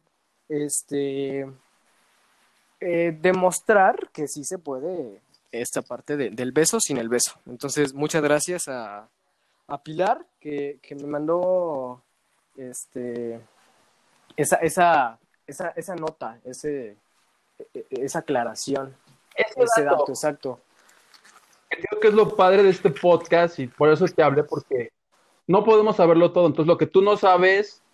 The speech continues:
Speaker 2: lo sé yo, lo que, lo que tú no sabes, lo sabe alguien más. Y así, si algo aquí, porque de pronto también nos corrigen, ¿no?
Speaker 1: Exacto,
Speaker 2: Se nos
Speaker 1: exacto.
Speaker 2: puede ir algún
Speaker 1: Sí, sí, sí.
Speaker 2: dato.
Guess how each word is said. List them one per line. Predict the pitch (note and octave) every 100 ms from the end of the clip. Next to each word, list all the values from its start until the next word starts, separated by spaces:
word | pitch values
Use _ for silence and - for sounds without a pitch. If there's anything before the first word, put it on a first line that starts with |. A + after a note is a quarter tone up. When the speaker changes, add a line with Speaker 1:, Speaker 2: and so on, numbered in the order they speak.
| _
Speaker 2:
lo | B2+
sé | B2+ D#3+ D3
yo, | D#3 D#3+
lo | D3 -
que, | B2+ A2+ _ _ _ _ _
lo | C#3+ C#3+
que | D3+
tú | F#3
no | F#3+
sabes, | F#3 F3+ F3 F3+
lo | D#3
sabe | E3+ F3
alguien | F3 F3 E3+
más. | D#3+ G#3 - - - - - -
Y |
así, | E3 E3+ A#3+
si | - D#3+ D3
algo | C#3 D#3 F#3+
aquí, | F#3+ E3
porque | E3 -
de | E3+
pronto | F#3+ -
también | G#3+
nos | G#3+ -
corrigen, | F#3 F#3+ D3+
¿no? | E3+ D#3+
Speaker 1:
Exacto, | E3+
Speaker 2:
Se |
nos | D#3
Speaker 1:
exacto. | C#3+
Speaker 2:
puede | - F3
ir | E3+
algún | D3 D3+
Speaker 1:
Sí, | D#3
sí, | D#3
sí. |
Speaker 2:
dato. | B2